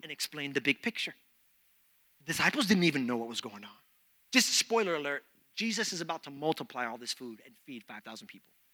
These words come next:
But the boy didn't know that. The disciples don't go up to the boy and say, "Hey, listen, man, I s-, I don't know if you have some food there. What is that? One, two, three, four, five loaves of bread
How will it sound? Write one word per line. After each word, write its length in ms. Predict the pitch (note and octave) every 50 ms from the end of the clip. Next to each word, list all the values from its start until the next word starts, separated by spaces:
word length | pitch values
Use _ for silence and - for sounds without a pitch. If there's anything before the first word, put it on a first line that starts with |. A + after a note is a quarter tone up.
| _ _ _ _ _ _ _ _ _ _ _ _ _ _ _ -
But 160 | C#4+ D4 -
the 40 | G#3
boy 220 | D#3+ C#4+ D4 B3
didn't 160 | G3+ F3 C#3+
know 160 | C3+ B2 A2+
that. 220 | G#2+ A2+ C#3+ G3 - - _ _ _ _ _ _ _ _ _ _ _ B3+
The 40 |
disciples 460 | G#3+ A3 A3 - D4 D4 - B3+ A3+ F3
don't 160 | A3+ G#3 E3+
go 140 | F#3+ D#3+ D#3
up 100 | D3 -
to 80 | D#3+
the 60 | D3+
boy 280 | C#3 C3+ C#3+ C#3+ D#3+ E3 -
and 100 | D3 C#3
say, 140 | - D#3+ C#3
"Hey, 160 | B2+ - D3
listen, 320 | C3+ C3+ B2+ - - A2+ A2
man, 220 | A2 A2 A2 G#2+ _ _ _ _ _ _ _ _ _ _ _ _ _ _ _ _ _ _ _ _
I 40 | B2+
s-, 100 | - - -
I 20 |
don't 80 | C3+ D3+
know 60 | D3+
if 80 | C#3+ -
you 40 | D3
have 80 | C3+
some 120 | - A#2+ - _ -
food 160 | D#3 E3 D#3+
there. 220 | E3+ F#3 G3+ G#3+ _ _ _ _ _ _ _ _ _
What 80 | C#3+
is 80 | B2 -
that? 160 | G#2+ - - _
One, 100 | - - -
two, 80 | - A3+ - _
three, 100 | _ _ _
four, 80 | _ _ _ _ _ _ _ -
five 220 | E3 F#3 F3+ E3+
loaves 180 | F3 F3 E3+ E3
of 100 | D#3+ D3+
bread 220 | D3+ F3+ F#3+ F#3